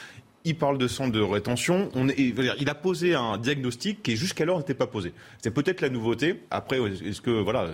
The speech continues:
on va voir si politiquement ça va suivre, parce que la com c'est bien, maintenant il faut des actes.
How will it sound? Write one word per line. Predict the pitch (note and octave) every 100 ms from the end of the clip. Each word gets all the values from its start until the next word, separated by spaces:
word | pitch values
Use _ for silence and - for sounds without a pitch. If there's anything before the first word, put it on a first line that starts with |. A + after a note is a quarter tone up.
| D#2+
on |
va | E2
voir | G#2
si | -
politiquement | - F2 F#2+ - G2
ça | F#2
va | E2+
suivre, | E2+ D#3 C3+
parce | -
que | E2+
la | D#2 E2 E2+
com | G2+ F#2
c'est | F#2
bien, | F#2+ C#3
maintenant | G#2 F#2+
il |
faut | -
des | E2+ F2
actes. | C3+ -